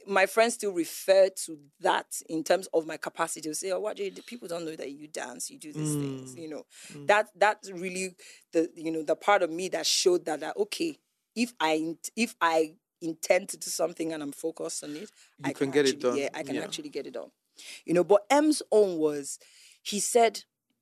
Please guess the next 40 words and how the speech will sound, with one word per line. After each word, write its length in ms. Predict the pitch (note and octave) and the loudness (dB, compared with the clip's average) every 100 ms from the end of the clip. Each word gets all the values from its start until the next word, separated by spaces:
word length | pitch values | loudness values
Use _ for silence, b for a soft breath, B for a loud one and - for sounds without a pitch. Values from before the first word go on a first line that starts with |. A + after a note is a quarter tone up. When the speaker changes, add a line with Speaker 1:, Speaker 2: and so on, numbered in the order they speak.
| _ _ _ _ _ _ _ _ | _ _ _ _ _ _ _ _
Speaker 1:
"Look," 200 | G3 A3 | 2 2
so 280 | - A#3 G#3+ - | 4 4 4 6
we 120 | G3 | 6
were 120 | F#3 | 6
backstage 520 | F3+ A#3+ - - D#3+ - | 6 2 2 -4 -6 0
and 120 | F3 | 0
he, 160 | F#3 G3 | 2 0
he 240 | G3 F#3 | -2 -6
said, 300 | F#3 G#3 G#3 E3+ | 0 2 2 0
"Look 400 | F3+ F3+ - - | -14 -10 -8 -4
outside." 500 | D#3+ - - - - _ - | -4 -4 -8 -14 -20 _ -10
And 160 | D3+ | -6
I 80 | C#3+ | -6
looked. 520 | C#3 C3+ - _ - - _ _ b b b b _ _ _ _ - | -6 -8 -10 _ -20 -20 _ _ b b b b _ _ _ _ 4
It 120 | G3 | 6
was, 560 | F3+ F3+ E3+ E3 - - | 8 8 8 6 0 4
um, 480 | F3 E3 D#3+ D#3 - _ | 6 6 2 -8 -16 _
Silver, 480 | - - A3 G3+ G3 - | -4 0 6 6 4 -4
Silverbird 600 | - A3 G#3+ F#3+ F#3 F3 | -6 2 4 6 6 4
Cinema, 480 | - F#3 E3 D3 C3+ _ _ | 0 -2 0 -2 -6 _ _
Speaker 2:
Mm. 220 | C#3+ C3 A#2 _ _ - | -12 -12 -14 _ _ -2
Speaker 1:
the 120 | F3 | 2
launch 360 | F3 G3+ G#3+ F3+ | 6 6 6 2
of 160 | D#3 - - - - _ | 2 -2 -10 -14 -18 _
One 320 | E3 E3 E3+ | -2 0 2
Naira 300 | E3 D#3 D3+ - | 2 0 -2 -4
and 200 | D3+ D3+ | -2 2
one 120 | E3+ | 0
of 100 | D#3+ | 0
his 160 | - D3 - | -10 -12 -6
albums. 420 | C#3+ D3 A#2+ - | -4 -4 -8 -6
I 60 | E3 | -2
remember 280 | F3+ G#3 A3+ | 0 4 4
what 120 | G#3 | 4
I 60 | D#3 | 2
wore 160 | D3+ C#3+ | -2 -8
that 240 | D3+ - | -10 -10
day. 160 | C#3 C#3+ | -8 -6
I 60 | |
wore 240 | D3+ F3+ | 0 0